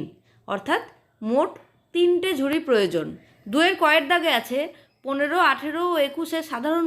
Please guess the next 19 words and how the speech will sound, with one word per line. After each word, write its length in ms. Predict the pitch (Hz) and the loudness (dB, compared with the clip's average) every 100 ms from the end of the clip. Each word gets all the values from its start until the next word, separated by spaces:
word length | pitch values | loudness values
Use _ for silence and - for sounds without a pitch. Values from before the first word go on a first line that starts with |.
| 302 | -2
গুণনীয়ক 440 | 294 302 294 285 269 | -2 0 0 0 0
নির্ণয় 340 | 247 220 190 180 | 0 0 0 0
করো। 180 | 165 147 - - - - | 0 -2 -8 -16 -8 2
পনেরোর 420 | 302 339 370 392 311 | 4 6 4 2 2
গুণনীয়ক 540 | 320 302 262 190 165 - - | 4 4 4 2 0 -4 -4
অর্থাৎ 220 | 202 311 320 320 | -2 -2 -2 -2
পনেরো 280 | 320 330 381 359 | 0 2 0 0
কোন 120 | 320 302 | 0 2
কোন 100 | 339 330 | 0 2
সংখ্যা 240 | 311 277 294 | 0 0 2
দ্বারা 160 | 277 285 262 | 4 4 2
বিভাজ্য? 380 | 240 247 180 175 147 - _ _ - - - | 2 2 0 -4 -4 -8 _ _ -20 -20 -6
পনেরো 260 | 285 302 320 320 | 0 4 4 4
এককে 180 | 320 349 | 0 -4
পনেরো 280 | 320 302 302 311 | -2 0 2 4
হয় 140 | 339 339 | 4 4
আর 60 | 330 | 0
তিন 160 | 320 320 | -2 0
পাঁচে 200 | 320 320 | 0 0